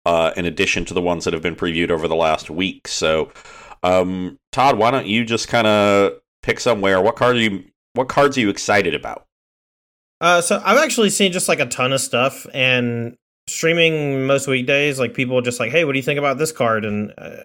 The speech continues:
Speaker 2: it's, it's always weird because I don't look at the spoiler stuff while I'm streaming, and so every day people are just like, "Hey, what do you think of this new card?" And I'm like, "I don't know. Let me take five minutes to go read it and figure it out, and then I'll come back to you." And, um,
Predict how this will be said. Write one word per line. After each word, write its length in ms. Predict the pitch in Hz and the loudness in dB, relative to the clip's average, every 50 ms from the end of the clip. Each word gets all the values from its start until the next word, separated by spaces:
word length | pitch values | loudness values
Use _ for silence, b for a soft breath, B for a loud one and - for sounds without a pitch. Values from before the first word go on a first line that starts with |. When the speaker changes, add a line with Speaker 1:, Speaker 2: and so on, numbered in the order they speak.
| _ - | _ -4
Speaker 2:
it's, 240 | 139 139 - - - - - | -4 -4 -4 -4 -6 -4 -4
it's 180 | 156 139 - | -2 0 0
always 300 | 208 214 233 220 185 156 | 2 4 4 4 2 2
weird 300 | 135 143 147 165 180 170 | 0 0 2 2 2 0
because 320 | 165 165 - 160 151 135 139 | -2 0 2 2 2 2 2
I 160 | 131 131 131 | 0 0 2
don't 340 | 123 147 151 160 147 131 127 | 2 2 2 2 0 0 0
look 180 | 127 131 - | 0 0 0
at 120 | 147 127 120 | 0 -2 -2
the 80 | 131 | -4
spoiler 420 | 120 - - 117 113 120 123 139 143 | -6 -4 -4 -2 0 2 2 0 -2
stuff 320 | - - 165 170 165 - | -2 0 0 0 0 0
while 140 | 139 123 123 | 0 2 2
I'm 140 | 120 117 110 | 0 0 -4
streaming, 680 | - - 127 120 123 135 151 175 196 202 202 208 - | -6 -8 -6 -4 -4 -2 -2 -2 -2 -2 -4 -4 -4
and 280 | - 143 143 135 131 | -2 -2 -2 -2 -2
so 280 | - - 147 135 131 131 | -2 0 2 2 2 2
every 280 | - 117 123 139 151 151 | 2 0 -2 -4 -4 -2
day 280 | 175 180 180 165 147 | 0 2 2 2 2
people 320 | 123 - - 151 135 135 139 | 0 -4 -8 -6 -4 -2 -2
are 40 | |
just 140 | 127 135 - | -2 -2 -4
like, 140 | - 123 - | -4 -2 0
"Hey, 180 | 156 160 156 135 | 2 2 2 2
what 140 | 127 135 | 0 -2
do 60 | - 143 | -2 -2
you 40 | |
think 200 | - - 160 147 | -2 -2 -2 -2
of 200 | 151 139 127 120 | -2 -4 -4 -4
this 240 | 120 135 135 - - | -2 -2 -2 -2 -4
new 160 | 139 143 147 | -4 -4 -4
card?" 540 | 143 - 160 190 202 175 135 120 120 113 - _ _ _ _ - B B | -2 0 2 2 4 4 2 0 -2 -8 -14 _ _ _ _ -20 B B
And 140 | 113 117 123 | -4 -2 0
I'm 60 | 123 | 0
like, 180 | 120 117 - - | 0 0 -2 -2
"I 100 | 98 110 | -2 -2
don't 140 | 131 143 | -2 0
know. 180 | 165 185 185 156 | 2 2 2 2
Let 120 | 120 120 | 2 0
me 100 | 127 127 | -2 -4
take 240 | 127 - 147 135 120 | -2 -2 -2 -2 -2
five 260 | - - 123 127 131 | -2 -2 0 0 0
minutes 280 | 143 151 151 147 139 - | 0 0 -2 -2 -2 -4
to 80 | 135 123 | -4 0
go 220 | 135 131 131 127 | 0 2 2 2
read 300 | 131 117 113 117 123 127 | 2 0 -2 -2 -2 0
it 180 | 139 139 139 135 | 0 0 0 0
and 240 | 127 120 120 120 | -2 -2 -2 -2
figure 220 | - 127 120 123 123 | -2 -2 -2 0 0
it 60 | 113 | 0
out, 240 | 113 117 127 135 131 | 0 0 0 -2 -2
and 80 | 131 | -2
then 100 | 123 120 | -4 -2
I'll 140 | 120 117 113 | -2 -4 -4
come 160 | - 131 120 | -4 -6 -4
back 240 | 120 117 135 127 - | -4 -4 -4 -6 -6
to 80 | - 107 | -8 -6
you." 300 | 104 104 107 120 127 120 | -6 -4 -4 -4 -4 -6
And, 240 | 113 110 110 - _ - B B B _ _ _ _ - 123 | -6 -6 -8 -12 _ -20 B B B _ _ _ _ -6 -2
um, 480 | 123 131 131 127 123 120 117 113 - | 0 2 2 2 2 0 -2 -6 -8